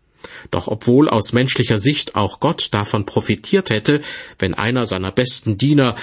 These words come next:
wieder voll einsatzfähig geworden wäre, hat Gott ihm diesen Wunsch doch nicht erfüllt. Wie oft war auch ich schon enttäuscht, dass Gott bei bestimmten Gebeten, mit denen ich mich an ihn wende,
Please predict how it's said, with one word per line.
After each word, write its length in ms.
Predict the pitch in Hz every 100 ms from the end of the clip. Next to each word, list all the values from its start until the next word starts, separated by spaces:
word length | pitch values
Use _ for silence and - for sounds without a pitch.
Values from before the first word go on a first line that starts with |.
| -
wieder 220 | 117 107
voll 240 | - 110 101
einsatzfähig 920 | 131 170 156 110 - - 113 123 -
geworden 440 | 120 123 139 139
wäre, 320 | 139 156 175 - - - _ -
hat 240 | 107 -
Gott 240 | - 175 -
ihm 220 | 131 110
diesen 440 | 123 175 180 143
Wunsch 320 | 110 117 127 -
doch 260 | 120 -
nicht 380 | 104 101 - -
erfüllt. 640 | 123 - 110 - - - _ _ _ _ _ - - - - - - - -
Wie 300 | 123 143 160
oft 320 | 123 120 - 110
war 180 | 107
auch 200 | 131 110 -
ich 180 | 131 101
schon 300 | - 104 101
enttäuscht, 800 | 110 101 - 113 95 - - -
dass 220 | 107 -
Gott 300 | 147 160 - 113
bei 180 | 104
bestimmten 580 | 98 98 - 170 170 117
Gebeten, 560 | 101 135 151 151 139 127 - -
mit 220 | 110 107
denen 300 | 139 151 135 160
ich 220 | 180 -
mich 220 | 117 -
an 120 | 127
ihn 260 | - 127 113
wende, 440 | 120 143 135 127